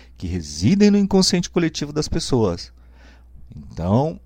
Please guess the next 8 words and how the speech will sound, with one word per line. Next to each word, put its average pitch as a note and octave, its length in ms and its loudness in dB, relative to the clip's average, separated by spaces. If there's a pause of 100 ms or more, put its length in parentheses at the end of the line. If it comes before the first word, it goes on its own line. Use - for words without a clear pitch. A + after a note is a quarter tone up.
esses F#2+ 340 -6
arquétipos, F#2 760 -4
por - 120 -6
sua E2+ 220 -2
vez, F#2+ 440 -4
representam G2 720 0
as G2 120 -2
motiv-, C#3+ 500 -2